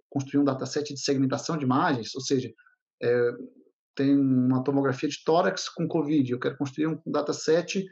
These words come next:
que me mo-, que ensine o computador a achar sozinho as áreas de covid. Um humano vai ter que ir lá desenhar as áreas do covid. Então, isso, e eu ti-, sempre tive muita facilidade com segmentação de imagem por causa da impressão três D.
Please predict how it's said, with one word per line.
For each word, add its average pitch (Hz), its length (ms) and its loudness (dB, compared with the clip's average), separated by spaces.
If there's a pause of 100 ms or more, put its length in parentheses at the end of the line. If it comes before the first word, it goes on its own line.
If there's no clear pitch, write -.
(520)
que - 140 -4
me 160 100 2
mo-, 151 340 0
que - 120 -4
ensine 190 360 0
o 190 60 -4
computador 170 400 0
a 175 40 4
achar 165 200 -2
sozinho 160 340 -2
as 156 100 0
áreas 156 180 0
de 156 80 -12
covid. 147 480 -2 (720)
Um 392 140 0
humano 180 340 2
vai 240 100 0
ter 196 140 -2
que 262 120 -4
ir - 40 0
lá 151 240 4
desenhar 196 500 0
as 190 80 2
áreas 233 200 0
do 262 80 -8
covid. 208 520 -2 (140)
Então, 151 300 0
isso, 175 440 0 (280)
e 170 40 4
eu 165 80 4
ti-, 180 240 -6
sempre 226 220 -2
tive 170 220 -2
muita 196 280 2
facilidade 170 640 -2
com 143 80 -6
segmentação 139 500 -2
de 147 60 -8
imagem 185 260 -2
por - 60 -20
causa 196 160 -2
da 220 80 0
impressão 202 340 -4
três 202 220 -2
D. 170 240 2